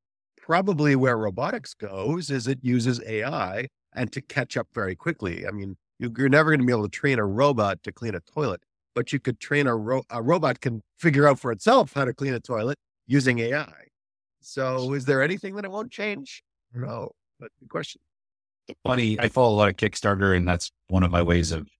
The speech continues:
Speaker 2: learning and sharing back and experimenting. So I actually, again, my wife is very tolerant.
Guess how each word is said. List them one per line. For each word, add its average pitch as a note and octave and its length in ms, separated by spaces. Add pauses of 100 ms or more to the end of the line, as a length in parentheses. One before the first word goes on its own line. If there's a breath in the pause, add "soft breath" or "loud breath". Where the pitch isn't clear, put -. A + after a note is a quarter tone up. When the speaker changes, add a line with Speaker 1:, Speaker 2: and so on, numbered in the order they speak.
(100)
Speaker 2:
learning F2+ 460
and D#2+ 120
sharing F2+ 420
back E2 360
and E2 140
experimenting. E2+ 760 (640)
So G2+ 180
I G#2+ 160
actually, G2+ 420 (1080)
again, - 400
my C#2+ 140
wife C#2+ 180 (400)
is - 100
very D#2 200
tolerant. E2+ 720